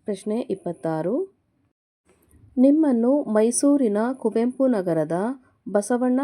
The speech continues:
ಎಂದು ಭಾವಿಸಿಕೊಂಡು ನಿಮ್ಮ ಬಡಾವಣೆಗೆ ಕುಡಿಯುವ ಶುದ್ಧ ನೀರಿನ ಸೌಲಭ್ಯವನ್ನು ಒದಗಿಸುವಂತೆ ಕೋರಿ ನಗರ ಪಾಲಿಕೆಯ ಆಯುಕ್ತರಿಗೆ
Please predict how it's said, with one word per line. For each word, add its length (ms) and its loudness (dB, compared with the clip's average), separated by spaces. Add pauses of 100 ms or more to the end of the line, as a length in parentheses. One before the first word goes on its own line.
ಎಂದು 360 -2
ಭಾವಿಸಿಕೊಂಡು 880 -6 (1000)
ನಿಮ್ಮ 300 4
ಬಡಾವಣೆಗೆ 800 2 (440)
ಕುಡಿಯುವ 440 2 (120)
ಶುದ್ಧ 440 -4
ನೀರಿನ 400 0 (200)
ಸೌಲಭ್ಯವನ್ನು 720 -2 (160)
ಒದಗಿಸುವಂತೆ 920 -4
ಕೋರಿ 500 -2 (720)
ನಗರ 320 0
ಪಾಲಿಕೆಯ 600 -2 (140)
ಆಯುಕ್ತರಿಗೆ 760 -4